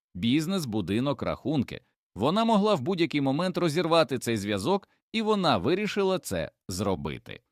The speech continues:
Ретельно підготувавшись з адвокатом, якому повністю довіряла, вона склала документи і планувала, щоб Віктор залишився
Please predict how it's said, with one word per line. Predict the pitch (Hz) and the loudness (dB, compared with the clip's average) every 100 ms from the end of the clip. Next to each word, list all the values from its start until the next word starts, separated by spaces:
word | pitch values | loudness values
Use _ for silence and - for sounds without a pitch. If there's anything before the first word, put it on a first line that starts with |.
| _ _ | _ _
Ретельно | 113 190 180 226 220 220 | 0 0 2 2 2 -2
підготувавшись | 196 185 185 160 98 - 95 | 0 0 2 2 2 0 -4
з | 80 | -4
адвокатом, | 82 73 73 110 160 208 202 | -6 -6 -4 0 0 0 -2
якому | 196 196 190 | 0 0 0
повністю | - 135 110 104 - 98 | 0 2 2 0 -2 0
довіряла, | 90 85 90 151 147 104 _ _ - | 2 2 2 4 4 2 _ _ -4
вона | 98 180 214 | 0 2 0
склала | - 92 76 | 0 0 0
документи | 69 76 92 151 208 180 | -4 -4 -2 0 0 0
і | 170 | 0
планувала, | 143 139 147 202 196 | 0 0 2 2 2
щоб | - 131 85 | 0 -2 0
Віктор | 240 - 190 151 | -2 -2 -2 0
залишився | 107 95 104 120 - 135 | 0 0 -2 -4 -2 -2